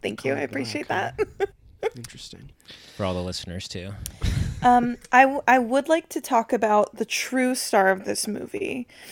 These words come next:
Speaker 1: which is our blonde businesswoman gal that does get murdered.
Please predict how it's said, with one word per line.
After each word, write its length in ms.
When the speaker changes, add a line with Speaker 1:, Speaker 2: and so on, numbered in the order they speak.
Speaker 1:
which 300
is 400
our 200
blonde 760
businesswoman 840
gal 460
that 680
does 340
get 220
murdered. 580